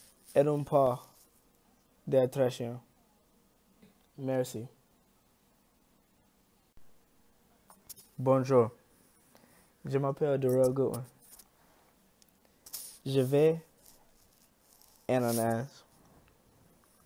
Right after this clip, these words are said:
Je suis un étudiant à l'Université Coastal de Caroline.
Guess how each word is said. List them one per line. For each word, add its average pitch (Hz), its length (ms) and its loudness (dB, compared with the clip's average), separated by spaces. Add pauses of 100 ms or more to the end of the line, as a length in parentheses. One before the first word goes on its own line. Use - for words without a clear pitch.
(760)
Je 147 260 4
suis 156 560 0 (260)
un 139 300 -2
étudiant 131 720 -2 (840)
à 123 360 6
l'Université 123 1120 0 (600)
Coastal 123 520 4 (1000)
de 107 120 0
Caroline. 113 500 0